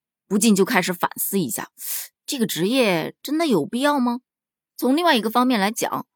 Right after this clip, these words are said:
每个人的审美其实也不一样，对不对？可能不拍照，不涉及到隐私，他是觉得长得还行，但是对于你来说，也许就长得一般呢。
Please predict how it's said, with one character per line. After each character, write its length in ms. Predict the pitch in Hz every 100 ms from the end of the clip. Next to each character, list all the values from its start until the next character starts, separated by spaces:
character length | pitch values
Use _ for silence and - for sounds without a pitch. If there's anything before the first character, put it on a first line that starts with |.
| _
每 200 | 185 190
个 140 | 196 302
人 100 | 262
的 100 | 254
审 220 | - 156
美 460 | 247 240 - 147 -
其 200 | - 156
实 120 | 170
也 120 | 151
不 180 | 110 156
一 120 | 127
样， 200 | 147 -
对 100 | -
不 80 | 131
对？ 200 | 139 - _ _ _ -
可 120 | 202
能 260 | 226 285 285
不 120 | 269
拍 180 | 240 254
照， 260 | 254 220 _ _ _
不 80 | -
涉 160 | 214 233
及 120 | 208
到 100 | 160
隐 180 | 156 135
私， 280 | - 202 - _ _
他 220 | - 311
是 160 | 330 220
觉 180 | 160 156
得 300 | 151 147 - _ _ -
长 200 | 180 165
得 60 |
还 180 | 151 170
行， 340 | 165 151 143 - _ _
但 120 | -
是 240 | 285 269 240
对 200 | 226 269
于 80 | 254
你 180 | 226
来 160 | 113 107
说， 380 | 156 214 226 220 _
也 120 | 233
许 180 | 254 208
就 160 | 214 247
长 200 | 226 147
得 80 | 170
一 100 | 208
般 240 | 226 262
呢。 160 | 277